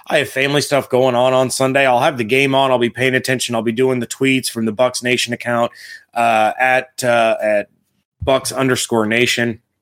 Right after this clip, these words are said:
Uh, we're doing a Marvel gif day, by the way, David. I, I know you're very excited about that, but, um, you know, this is not one that I'm, I'm getting super hyped for.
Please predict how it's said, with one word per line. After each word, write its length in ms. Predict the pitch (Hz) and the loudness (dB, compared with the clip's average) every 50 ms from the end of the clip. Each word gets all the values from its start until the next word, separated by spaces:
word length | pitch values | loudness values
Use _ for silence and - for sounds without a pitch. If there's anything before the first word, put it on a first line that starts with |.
| _ _ _ _ _ _ _ - - - | _ _ _ _ _ _ _ -18 -14 -6
Uh, 480 | - 131 131 123 120 117 117 113 110 101 101 | -2 0 2 4 4 4 4 4 2 0 0
we're 180 | 107 123 131 | 2 2 2
doing 340 | 117 120 127 123 120 117 113 | 4 4 2 2 2 2 2
a 180 | 110 107 101 92 | 2 2 0 0
Marvel 640 | 95 110 120 127 135 131 - 117 117 113 113 110 - _ _ _ _ - 107 101 | -2 0 0 2 2 2 2 2 2 2 2 0 -4 _ _ _ _ -16 -14 -8
gif 360 | 92 123 131 131 123 - - - 104 | -2 0 0 0 0 -2 -8 -10 -4
day, 420 | 101 110 101 101 101 95 95 87 - | -2 0 2 2 0 0 -2 -4 0
by 160 | 107 104 101 | 0 2 2
the 120 | 95 98 | 0 0
way, 200 | 98 98 98 95 | -2 -2 0 -2
David. 360 | 92 92 107 104 101 98 101 101 | -2 -2 -2 -2 0 0 2 2
I, 160 | 101 101 101 | 0 0 0
I 160 | 92 104 104 | -2 -4 -2
know 120 | 101 107 | 0 0
you're 200 | 107 107 101 98 | 0 0 0 -2
very 340 | 92 98 104 104 101 98 95 | -2 -2 -2 0 0 0 0
excited 560 | 95 90 - - - 95 92 90 90 87 - _ _ - - - - - _ - - | 0 -2 -4 -2 -2 -2 -2 -2 -4 -6 -10 _ _ -20 -20 -20 -20 -20 _ -4 -4
about 360 | 104 98 107 101 101 95 - | -2 2 2 2 2 2 2
that, 340 | - 113 120 113 101 95 - - - - - - _ _ | 2 2 4 4 2 0 -4 -10 -20 -20 -20 -20 _ _
but, 400 | - 98 92 117 110 110 104 - | -10 -4 0 2 2 2 0 0
um, 480 | 120 117 113 110 101 101 95 92 92 92 _ _ _ _ _ _ _ _ _ _ - - - | 2 4 4 4 4 4 2 0 -6 -16 _ _ _ _ _ _ _ _ _ _ -20 -18 -10
you 160 | - 139 143 143 | -4 -2 0 2
know, 100 | 143 143 | 2 2
this 220 | 147 165 - - | 2 0 0 -2
is 140 | 147 127 131 | -4 -4 0
not 200 | 160 156 151 147 | 0 0 2 2
one 200 | 143 147 147 139 | 2 0 0 0
that 100 | 131 127 | 2 2
I'm, 200 | 135 139 135 131 - | 2 0 0 -2 -2
I'm 180 | 123 143 139 | -2 -2 0
getting 240 | 120 135 147 135 127 | 0 0 0 0 -2
super 400 | - - - 139 - - 117 101 | -4 -2 -2 -2 0 0 -2 0
hyped 280 | - 123 147 - - - | 2 2 0 0 -2 -6
for. 360 | - - 104 101 101 92 | -6 -2 0 0 0 0